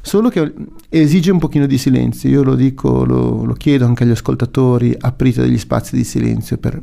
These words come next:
pensare a queste cose. Avete fatto il presepe? Bene.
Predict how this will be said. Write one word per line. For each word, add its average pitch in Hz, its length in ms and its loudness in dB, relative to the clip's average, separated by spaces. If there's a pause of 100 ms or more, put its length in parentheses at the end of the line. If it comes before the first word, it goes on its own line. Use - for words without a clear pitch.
(160)
pensare 113 440 0
a - 20 -4
queste 117 300 -4
cose. 110 400 -2
Avete 143 260 -2
fatto 151 240 -2
il 131 60 -2
presepe? 139 460 0
Bene. 123 420 2